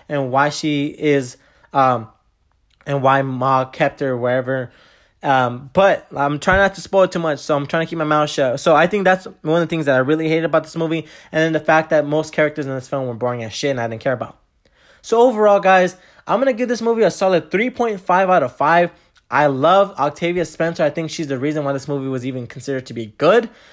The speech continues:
I wish that they could have done so much more with this movie. Um, a little bit more character development and whatnot with you. But guys, don't rush out to see this. I would wait for this movie to come out on Redbox to rent it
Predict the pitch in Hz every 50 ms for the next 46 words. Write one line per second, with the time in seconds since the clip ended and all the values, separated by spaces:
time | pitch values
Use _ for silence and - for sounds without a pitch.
0 | - _ - 139 156 151 131 147 208 220 220 214 175 202 190 - 214 196 170 175
1 | 156 143 - - - - 170 180 196 202 185 - - 143 131 135 151 175 175 185
2 | 180 180 180 165 170 185 190 185 196 196 196 185 190 _ _ _ _ _ _ -
3 | 131 135 139 135 131 131 123 117 107 _ _ _ _ _ _ _ _ _ _ _
4 | - 147 135 156 185 180 175 175 170 165 151 - - - - 151 165 165 - 185
5 | 160 170 160 151 175 175 175 170 175 175 165 156 156 160 165 160 156 160 165 165
6 | 151 170 165 156 175 175 175 175 - - - - - - _ _ _ - 196 196
7 | 185 - 170 170 170 165 156 147 151 - _ _ _ _ _ _ - 147 120 -
8 | 165 220 226 196 160 180 180 175 - 185 175 - 170 147 - - - - 170 165
9 | 160 160 156 156 - - 147 180 208 214 180 156 143 170 196 185 - 185 180 180
10 | 180 185 180 175 170 156 - 170 160 170 165 156 131 113 110 113 135 147 - 113
11 | 107 - - - 135 123 120 123 143 156 165 175 165 170